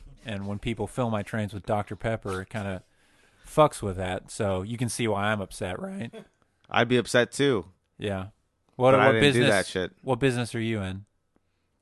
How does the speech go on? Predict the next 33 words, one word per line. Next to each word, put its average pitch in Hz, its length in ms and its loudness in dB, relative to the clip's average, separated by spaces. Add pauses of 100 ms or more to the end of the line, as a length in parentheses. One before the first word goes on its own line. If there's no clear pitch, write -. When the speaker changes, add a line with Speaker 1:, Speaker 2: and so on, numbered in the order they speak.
(1200)
Speaker 2:
In 98 100 -8
the 101 60 -6
business 101 480 -6
of 95 120 -8
riding 98 400 -2
on 98 120 -6
trains. 98 540 -6 (600)
Speaker 1:
Oh, 107 180 -4
so - 140 -8
you're 98 80 -4
gonna 95 80 -4
be 95 80 -6
a 92 40 -6
smart 117 380 -4
ass. 95 440 -10 (1700)
How 202 100 0
do 233 80 2
you 220 140 6
like, 170 260 10 (300)
how 185 140 0
do 220 60 0
you 202 120 -2
feel 180 180 4
about 131 260 6
hot 143 380 4
coals 127 840 2
from 120 240 0
the 110 80 0
steam 143 360 0
box 117 320 6
of 110 100 2
a 107 40 2
locomotive 107 960 2